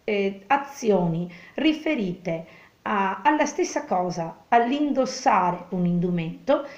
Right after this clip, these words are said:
ma che a seconda del tempo prendono una connotazione di significato completamente diversa.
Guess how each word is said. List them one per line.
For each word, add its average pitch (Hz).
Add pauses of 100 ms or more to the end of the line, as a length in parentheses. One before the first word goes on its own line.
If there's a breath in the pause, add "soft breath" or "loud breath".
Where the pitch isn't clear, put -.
(220 loud breath)
ma 403
che 415
a -
seconda 370
del 196
tempo 175 (240 loud breath)
prendono 196
una 285
connotazione 294
di 185
significato 247
completamente 262
diversa. 190